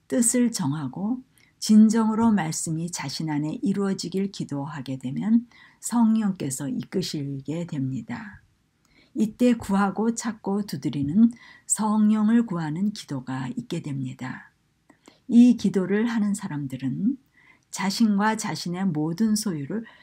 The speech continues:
다 맡길 것을 결심한 사람들이 될 것입니다.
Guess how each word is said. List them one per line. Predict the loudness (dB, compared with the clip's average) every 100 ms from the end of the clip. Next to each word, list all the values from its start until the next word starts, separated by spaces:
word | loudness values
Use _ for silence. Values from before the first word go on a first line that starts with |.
| _
다 | -6 -4 -2
맡길 | -2 -4 -2 -4 -4
것을 | -6 -4 -6
결심한 | -4 -4 -4 -2 -4 -6
사람들이 | -10 -4 -2 -2 -4 -8
될 | -8 -12
것입니다. | -10 -10 -8 -8 -8 -8 -12 -12